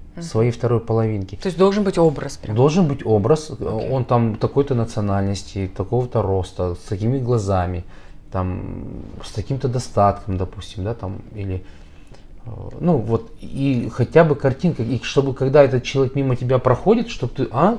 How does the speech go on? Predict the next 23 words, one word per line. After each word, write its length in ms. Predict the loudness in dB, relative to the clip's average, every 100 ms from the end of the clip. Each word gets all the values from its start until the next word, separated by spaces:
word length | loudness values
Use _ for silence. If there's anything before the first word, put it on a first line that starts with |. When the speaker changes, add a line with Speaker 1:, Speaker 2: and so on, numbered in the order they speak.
| -2
Speaker 2:
и 160 | 2 2
оценила. 540 | 2 -2 -2 -2 -6 -12 -20 -16 -12
Speaker 1:
Мгм. 160 | 0
Speaker 2:
Это 220 | 2 6 8
он, 380 | 12 10 8 0 -12 -20 -10 2
да? 220 | 2 2 -8 -18 -18 -4
А 300 | 2 2 2 -4
очень 260 | 0 0 2
часто 380 | 6 6 6 4
нет 640 | 4 4 6 8 8 8
картинки, 640 | 4 4 4 4 4 -2 -2 -16 -18 -10 0
и 320 | 4 4 2 -6
все 220 | 8 10
мимо 280 | 12 10 8
проходят, 540 | 8 8 8 6 4
и 40 | -4
все 200 | -2 0
ненормальные. 600 | 2 2 2 0 -4 -4
Это 200 | 0 0
просто 400 | 6 8 8 4
потому, 320 | -2 -2 -2
что 160 | -2 -2
нет 180 | -2